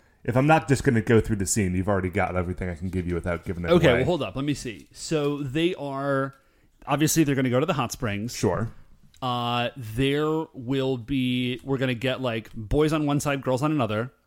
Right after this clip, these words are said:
Speaker 2: obviously.
Speaker 1: Uh, never see the boys, but we, but they are split up.
Speaker 2: Oh, okay. Well, that was gonna be that we can scrap the part about one of the boys, I'm gonna guess Minoru. I would have guessed Minoru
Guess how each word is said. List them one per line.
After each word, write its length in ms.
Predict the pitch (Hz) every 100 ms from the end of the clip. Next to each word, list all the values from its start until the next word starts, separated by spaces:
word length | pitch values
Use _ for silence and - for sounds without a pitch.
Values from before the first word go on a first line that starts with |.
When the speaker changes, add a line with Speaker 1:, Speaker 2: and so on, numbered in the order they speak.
| _
Speaker 2:
obviously. 580 | 104 104 101 - 101 123 117
Speaker 1:
Uh, 140 | 127
never 200 | 175 220
see 120 | -
the 120 | 220
boys, 320 | 175 165 90 -
but 100 | 135
we, 460 | 135 127 120 113 120
but 180 | 139
they 100 | 139
are 240 | 131 135 123 -
split 300 | - - 104
up. 240 | - - - - _ _ -
Speaker 2:
Oh, 320 | 185 214 202 202
okay. 360 | - 127 117 92
Well, 240 | 139 135
that 180 | 143 165
was 120 | 147
gonna 200 | 131 147
be 380 | 123 123 120 107 _ -
that 100 | 139
we 140 | 156
can 140 | 143 135
scrap 320 | - 160 -
the 80 | 117
part 320 | 139 131 131
about 460 | 123 117 120 120 - _ _ _
one 260 | 123 147 147
of 100 | 139
the 80 |
boys, 600 | 120 127 131 127 123 117 - -
I'm 440 | 120 131 131 127
gonna 260 | 123 123 117
guess 380 | 107 120 110 -
Minoru. 1160 | 113 135 151 147 123 110 107 101 98 107 117 - _ _ _ _ _ _ _ _ _ _ _ _ _ 139
I 120 | 151
would 240 | 139 175
have 200 | 139 107
guessed 380 | 113 110 104 123
Minoru 800 | 120 120 117 110 107 104 104